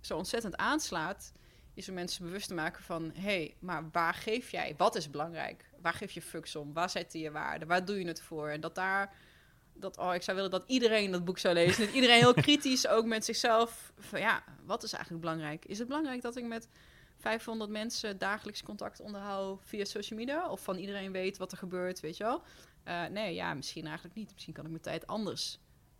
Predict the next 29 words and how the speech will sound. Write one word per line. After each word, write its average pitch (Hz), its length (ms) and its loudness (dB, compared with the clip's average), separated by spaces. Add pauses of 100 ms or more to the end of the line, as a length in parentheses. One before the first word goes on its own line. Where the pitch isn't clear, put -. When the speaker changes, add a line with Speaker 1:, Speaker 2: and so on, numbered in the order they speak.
(120)
Speaker 1:
eh, - 80 -20 (300)
indelen. 151 680 -10 (760)
Heb 226 160 -2
jij 294 100 6
Speaker 2:
Ja. 294 100 6
Speaker 1:
nog - 100 4
zo'n 220 200 4
soort 208 280 2 (360)
dingetje 226 420 2
uit 202 160 4
je 202 100 -4
toolkit 226 440 6
waarvan 196 220 2
je 190 60 6
denkt, 185 180 4
"Ah, 180 160 8
als 190 160 6
ik 196 80 -4
dat 226 120 2
met 285 120 4
mensen 285 300 2
bespreek, 240 520 4
dan, 208 260 4
eh, 185 220 6
dan 202 100 2
gaan 208 200 0
de 196 100 4
ogen 202 300 2
open"? 202 400 0